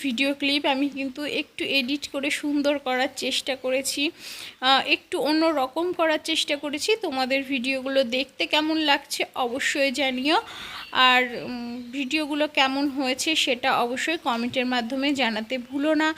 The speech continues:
তোমরা যারা আমার চ্যানেলকে সাবস্ক্রাইব করেছো তাদেরকে অসংখ্য ধন্যবাদ, যারা এখনও আমার চ্যানেলকে সাবস্ক্রাইব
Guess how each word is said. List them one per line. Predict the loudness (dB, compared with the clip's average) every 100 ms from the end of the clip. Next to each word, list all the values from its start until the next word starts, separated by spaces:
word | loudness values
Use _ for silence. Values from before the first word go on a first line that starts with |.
| -6 -14 -8
তোমরা | -2 2 2
যারা | 4 4
আমার | 4 0
চ্যানেলকে | -2 -2 -2 -4 -4
সাবস্ক্রাইব | -4 -4 -6 -4 -4 -4 -4
করেছো | -2 -2 -2
তাদেরকে | 0 2 0 -2 -2 -2
অসংখ্য | -4 -2 0 0 0
ধন্যবাদ, | 2 0 2 0 2
যারা | 2 4 4
এখনও | 2 -4 -4 0 2
আমার | 4 2
চ্যানেলকে | 0 -2 0 -2 -2
সাবস্ক্রাইব | -2 -4 -6 -4 -6